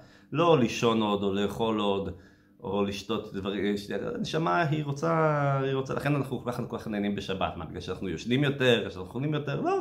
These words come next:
כי הנשמה מקבלת יותר, אה, משמעות, הנשמה מקבלת יותר סיפוק. זה בעצם העניין המיוחד.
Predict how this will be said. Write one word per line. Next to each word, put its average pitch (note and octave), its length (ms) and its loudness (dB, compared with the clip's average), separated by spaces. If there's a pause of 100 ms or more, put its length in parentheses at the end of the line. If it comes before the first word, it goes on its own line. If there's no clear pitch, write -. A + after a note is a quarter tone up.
כי C#4+ 60 0
הנשמה A3 420 0
מקבלת A3 500 -2
יותר, G3+ 340 0
אה, G3+ 340 4 (1080)
משמעות, F3+ 480 6
הנשמה F3 340 6
מקבלת G3 440 6
יותר F3 140 0
סיפוק. - 600 -4
זה E3+ 180 0
בעצם F3+ 340 0
העניין D3 720 4
המיוחד. C3 420 4